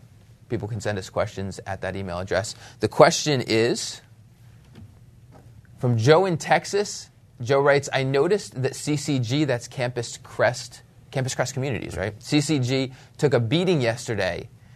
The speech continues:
just a few days after you mentioned it." It's you, David. "Do you think its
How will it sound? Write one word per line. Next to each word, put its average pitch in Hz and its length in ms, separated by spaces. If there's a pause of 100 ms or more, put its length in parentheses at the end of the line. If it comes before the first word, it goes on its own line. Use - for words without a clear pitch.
(180)
just 151 300
a 165 60
few 170 260
days 151 280
after 131 320
you 143 480 (140)
mentioned 143 420
it." 95 160 (360)
It's - 80
you, 151 100
David. - 320 (440)
"Do - 100
you - 160
think - 380
its 165 200